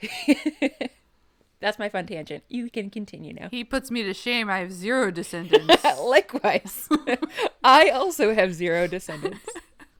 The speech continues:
Speaker 1: <laughs> I plan to keep it that way.
Speaker 2: I guess it's not a
Speaker 1: <laughs>
Speaker 2: contest.
Speaker 1: Right.
Speaker 2: <laughs>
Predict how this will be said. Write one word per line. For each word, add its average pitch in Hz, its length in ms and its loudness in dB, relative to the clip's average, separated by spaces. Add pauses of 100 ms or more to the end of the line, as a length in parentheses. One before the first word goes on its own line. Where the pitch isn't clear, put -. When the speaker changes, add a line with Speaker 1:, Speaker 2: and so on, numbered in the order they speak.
(460)
Speaker 1:
<laughs> - 0 - (1200)
I 359 160 4
plan 330 220 -2
to 294 60 -6
keep 359 260 -4
it - 140 -4
that - 240 -12
way. 208 220 -10
Speaker 2:
I 247 60 -10
guess 285 220 -2
it's - 160 4
not 202 240 4
a 208 100 0
Speaker 1:
<laughs> - 0 -
Speaker 2:
contest. 208 800 -2 (380)
Speaker 1:
Right. 214 360 0
Speaker 2:
<laughs> - 20 -14